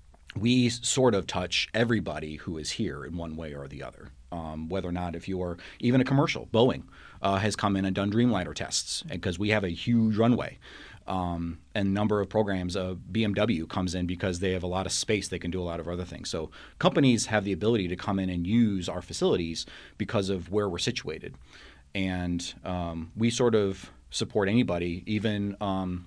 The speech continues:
Mojave has a lot of, obviously, the new sort of commercial plans for, like, Stratolaunch and Virgin Galactic and things like that. So we do, uh, partner with anybody who's obviously within, uh, earshot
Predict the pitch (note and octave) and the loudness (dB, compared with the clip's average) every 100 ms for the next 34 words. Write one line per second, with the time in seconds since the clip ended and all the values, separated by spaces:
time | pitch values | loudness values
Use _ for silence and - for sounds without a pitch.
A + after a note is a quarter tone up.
0 | - G2 G2 G2+ C3+ - - - - G#2 | -4 0 2 2 0 -6 -20 -16 -2 0
1 | F#2+ F#2+ F2 F2+ F#2 F2+ F#2 F#2+ - F#2+ | 2 -2 -4 -4 -4 -2 -4 -4 -2 0
2 | F#2+ F#2+ F#2 F#2 F2+ - F2+ F2+ F#2+ F#2+ | 0 0 -2 -4 -4 -4 -4 -4 -4 -4
3 | - G2 F#2 G2 F#2+ G2 - F#2 F2+ - | -2 -4 -2 -4 -2 -4 -4 -4 -2 0
4 | A2 G#2 E2+ D2+ D2 - F2+ F2+ F#2 G2+ | 0 0 -2 -6 -6 -6 -4 -4 -2 0
5 | G#2+ G#2 - D2 C#2+ - - - - E2+ | 2 0 -2 -12 -12 -18 -18 -16 -6 -4
6 | E2+ E2 D#2+ F2 E2+ - F2+ F2 F#2+ F2+ | -4 -6 -4 -4 -4 -6 -4 -2 -2 -2
7 | G2 F#2+ F#2 F2 F#2+ E2+ A#2 F#2+ F2 E2+ | -2 -2 -2 -4 -8 -2 -2 0 -4 -4
8 | E2+ - A2 F#2+ E2+ E2 D#2+ E2+ D#2+ D2+ | -6 -4 -2 -2 -4 -6 -6 -8 -6 -6
9 | - E2+ F2 E2 D#2+ D#2 E2+ E2 D#2 D#2+ | -6 -6 -6 -4 -6 -8 -8 -8 -10 -12
10 | F#2+ G2 G#2 D2 D2 | -6 -4 -2 -4 -4